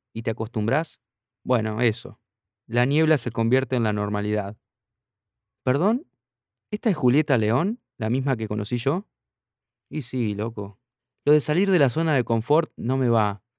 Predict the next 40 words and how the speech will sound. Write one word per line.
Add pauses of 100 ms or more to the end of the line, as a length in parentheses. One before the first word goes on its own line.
(340)
A
mis
cuarenta
asumí
que
el
confort
me
encanta. (840)
Tomaste
un
trago
y
te
sacaste
las
migas
de
los
dedos,
con
ese
movimiento
rápido
que
es
parecido
a
salar
una
comida. (1200)
Una
noche
llegué
a
casa, (280)
después
de
dar
clase.